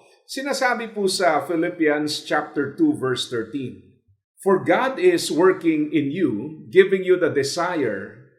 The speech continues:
and the power to do what pleases Him." So, ang Panginoon mismo ay kumikilos sa ating buhay at dalawang bagay po ang binabanggit dito. Yung pong, ah, pagnanais na sumunod ay ibibigay sa atin.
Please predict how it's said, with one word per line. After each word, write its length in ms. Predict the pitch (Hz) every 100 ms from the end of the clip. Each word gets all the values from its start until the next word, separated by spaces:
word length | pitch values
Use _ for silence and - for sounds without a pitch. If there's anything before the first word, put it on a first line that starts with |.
| _ _ -
and 240 | 170 160
the 80 | 151
power 560 | 175 202 226 160 147 151
to 80 | 156
do 160 | 175 175
what 200 | 151 143
pleases 320 | 131 127 -
Him." 400 | 113 - 104 - - _ _ _
So, 160 | - 233
ang 80 | 214
Panginoon 520 | 226 220 214 208 185
mismo 560 | 185 202 - - 208 202
ay 160 | 175
kumikilos 1040 | 165 160 156 147 208 214 214 208 208 208 190
sa 200 | 156 165
ating 200 | 170 151
buhay 520 | 131 113 107 135 165
at 240 | 190 - 196
dalawang 320 | 214 233 214
bagay 400 | 160 180 175 165
po 200 | 170 135
ang 120 | 117 127
binabanggit 600 | 151 143 139 131 131 147
dito. 600 | 151 131 107 107 - _ _ _ _ -
Yung 360 | 196 196 202 277
pong, 240 | 269 254
ah, 240 | 214 190
pagnanais 1120 | 156 147 160 156 165 180 185 170 135 - - 139
na 80 |
sumunod 720 | 135 170 147 147 165 117 98 131
ay 240 | 147 151
ibibigay 480 | 147 139 135 135 127
sa 240 | 127 107
atin. 240 | 127 127